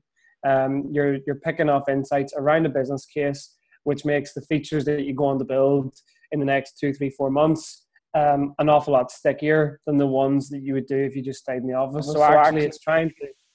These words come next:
Speaker 1: you know, uh, change mindsets a lot of the time within product teams is the hardest part, um, in that they are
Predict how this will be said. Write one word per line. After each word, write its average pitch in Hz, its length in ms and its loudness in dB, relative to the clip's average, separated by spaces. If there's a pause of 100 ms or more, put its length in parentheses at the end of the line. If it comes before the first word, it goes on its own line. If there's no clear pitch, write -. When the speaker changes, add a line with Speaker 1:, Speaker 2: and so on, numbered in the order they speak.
(460)
Speaker 1:
you 156 80 0
know, 135 200 2 (180)
uh, 135 200 2 (100)
change 147 320 -4
mindsets 147 640 0
a - 20 -2
lot 147 200 6
of 147 120 4
the 143 40 -10
time 147 280 0
within 135 300 -4
product 147 320 0
teams 151 280 -4
is 127 80 -12
the 127 80 -10
hardest 127 400 -6
part, 139 260 -2 (480)
um, 131 560 -2 (220)
in 139 140 -4
that 139 280 0
they 147 100 2
are 143 280 2